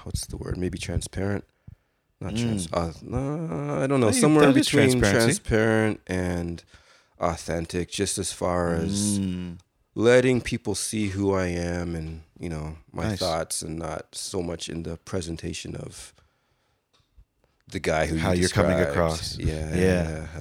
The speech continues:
Speaker 2: No, that's, that's, uh, very important. And I'm, I've watched you na-, not naturally, but organically kind of shift in even just talking about yourself and your life on the podcast, and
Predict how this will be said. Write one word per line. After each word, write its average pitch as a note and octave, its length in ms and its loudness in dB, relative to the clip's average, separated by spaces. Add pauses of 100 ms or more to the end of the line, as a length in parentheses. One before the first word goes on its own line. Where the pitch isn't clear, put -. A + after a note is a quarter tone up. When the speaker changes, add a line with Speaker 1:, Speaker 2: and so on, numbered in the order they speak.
Speaker 2:
No, C3 240 8
that's, B2 300 4
that's, - 340 4
uh, B2 280 8
very A#2+ 340 6
important. F2 540 4
And E2+ 160 2
I'm, E2+ 320 0 (420)
I've F2 380 4
watched F#2+ 600 8
you F#2 300 4
na-, F#2 360 6
not G2+ 240 4
naturally, E2+ 480 -2
but E2+ 180 2
organically F#2 800 4
kind F#2 340 2
of F2 120 -2
shift - 540 4 (460)
in F2 460 4
even F2+ 320 2
just E2+ 260 -2
talking E2+ 400 2
about E2+ 300 0
yourself E2 480 -4
and E2 80 -6
your D#2+ 100 -2
life E2 460 -2 (140)
on E2 240 0
the D#2+ 80 -4
podcast, E2 680 -4 (540)
and E2+ 400 0